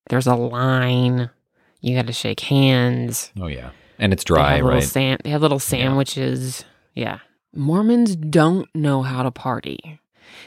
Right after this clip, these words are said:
Speaker 1: They do know how to throw a funeral, I will tell you that.
Speaker 2: It's a different kind of party.
Speaker 1: It's a different kind of party. Yeah.
Speaker 2: Well, but anytime a wedding is dr-, I, I, this sounds horrible, but it's true.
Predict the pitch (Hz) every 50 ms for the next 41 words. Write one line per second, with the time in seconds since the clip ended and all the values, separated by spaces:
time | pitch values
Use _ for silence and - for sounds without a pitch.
0 | - - 160 151 147 139 135 131 165 175 190 202 220 226 226 220 220 208 175 185
1 | 196 185 185 175 - 175 175 165 156 147 - - 170 170 160 147 135 131 123 -
2 | - - 131 127 135 - - 151 156 160 165 165 151 131 117 120 165 - - -
3 | - - - - - - 113 101 110 104 - 104 90 - 90 82 73 - 76 67
4 | 62 60 64 - _ - 165 - 180 165 156 156 156 156 139 - 156 147 143 -
5 | 143 - 131 - 123 135 135 - _ _ _ _ _ - 135 139 131 - - 156
6 | - _ _ _ _ _ _ _ _ _ - 104 95 92 101 107 98 117 127 123
7 | 110 117 101 95 92 87 87 85 90 87 85 80 76 71 - - - 78 90 -
8 | - - - 98 98 82 - _ _ - - 80 98 90 - - - _ _ -
9 | - - - - 62 58 60 58 58 - - 58 60 62 60 58 60 60 60 64
10 | 64 62 _ - 85 78 - - - - 57 55 55 57 58